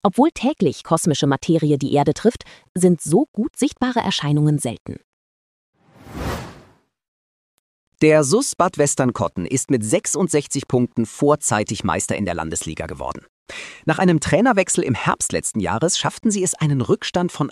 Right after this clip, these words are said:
Speaker 2: acht Punkten auf Seichendorf zu egalisieren. Ihren Sieg feierten die Spieler erst im offenen Partybus und dann auf dem Westenholzer Schützenfest.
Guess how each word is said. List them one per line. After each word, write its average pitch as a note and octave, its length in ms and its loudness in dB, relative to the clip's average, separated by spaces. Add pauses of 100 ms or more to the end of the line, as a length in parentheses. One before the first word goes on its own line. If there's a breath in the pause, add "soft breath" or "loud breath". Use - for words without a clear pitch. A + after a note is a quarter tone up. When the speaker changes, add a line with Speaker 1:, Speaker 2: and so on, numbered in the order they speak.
Speaker 2:
acht - 320 -6
Punkten E3 340 -2
auf A#2+ 160 -6
Seichendorf B2 540 0
zu C3 100 -4
egalisieren. G2 640 -2 (540 loud breath)
Ihren F#2 260 0
Sieg D#3+ 300 -2
feierten - 400 -2
die D#3 80 -2
Spieler D3 360 0
erst F3 280 -4
im D3+ 100 -2
offenen G2+ 360 -2
Partybus E3+ 600 2
und C3 240 -2
dann B2 220 4
auf - 180 -6
dem G2+ 200 0
Westenholzer F2+ 540 -4
Schützenfest. - 680 -6